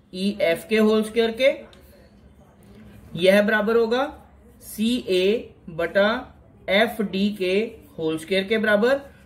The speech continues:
और यह तीनों बराबर हैं एबीसी बटा डीईएफ़ के, और एबीसी बटा डीईएफ़ बराबर है वन बटा वन के, यानी ये भी हो जाएगा वन बटा वन के बराबर। अब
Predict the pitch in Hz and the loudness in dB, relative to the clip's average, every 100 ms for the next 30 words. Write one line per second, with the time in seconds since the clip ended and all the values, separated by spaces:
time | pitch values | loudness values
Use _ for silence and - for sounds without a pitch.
0 | - - 190 208 220 269 269 247 254 233 | -14 -4 0 4 4 2 0 -2 -2 -2
1 | 214 220 240 247 - 175 175 214 220 226 | 0 0 0 -2 -2 -2 0 0 0 0
2 | 233 240 208 185 196 247 247 294 320 - | 2 2 0 0 4 4 2 -6 -6 -10
3 | - - - 180 190 190 202 202 277 277 | -20 -20 -6 -2 0 4 4 4 0 0
4 | 247 247 226 226 208 196 185 160 135 175 | 0 0 -2 -2 0 0 0 -2 0 0
5 | 196 151 135 143 175 180 185 220 269 277 | 0 -2 -4 -6 -4 -4 -2 0 0 -2
6 | - - 160 170 190 180 180 175 160 143 | -14 -14 -4 0 0 2 0 0 0 2
7 | 143 147 175 185 135 135 131 139 139 123 | 2 2 0 -2 -4 -6 -4 -4 -4 -4
8 | 107 220 208 131 - - - - - - | -4 -2 -2 -4 -6 -12 -18 -20 -20 -20
9 | - - - - - - - - - - | -20 -20 -20 -20 -20 -20 -20 -20 -20 -20
10 | - - - - - 196 277 294 | -20 -20 -20 -10 2 4 4 0